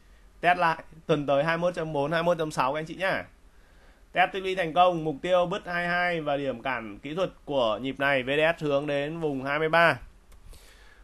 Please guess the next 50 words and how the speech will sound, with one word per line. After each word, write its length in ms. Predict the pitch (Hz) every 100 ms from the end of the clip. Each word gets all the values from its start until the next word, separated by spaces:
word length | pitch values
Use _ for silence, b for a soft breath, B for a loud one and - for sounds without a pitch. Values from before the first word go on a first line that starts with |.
| b -
O 180 | 160 190
R 40 |
S 320 | 185 165 208 208
thì, 200 | 170 160
ờ, 120 | 151
chưa 200 | 185 196
được 120 | 175
yêu 200 | 180 190
cho 120 | 190
lắm. 260 | 175 165 214
Nói 140 | 160 160
chung 180 | 180
là 60 | 180
nhịp 220 | 160 151
này 160 | 147 139
thì 60 |
O 180 | 139 165
R 40 | 165
S 300 | 151 190 190
chưa 100 | 185
được 140 | 156
khỏe 200 | 160 113
cho 80 | 131
lắm. 240 | 147 151 185
Nhưng, 280 | 254 269 170 - - -
nhưng 580 | 131 147 190 262 226 165
các 80 |
anh 140 | 185 196
chị, 240 | 190 139 -
đây 260 | 160 180
vẫn 160 | 170 165
là 80 | 190
một 160 | 147
mã 180 | 131 123
cổ 140 | 156 104
phiếu 140 | 113
rất 200 | 127 220
tiềm 180 | 160 139
năng. 260 | 147 160 139 - - -
Đó, 540 | 98 113 139 165 170 -
ở 120 | 117
đây 180 | 139 160
nhá, 200 | 185 180
mười 140 | 139
hai 140 | 147 156
bốn, 180 | 139 156
mười 100 | 147
hai 100 | 147
sáu 280 | 139 127
này. 220 | 156 147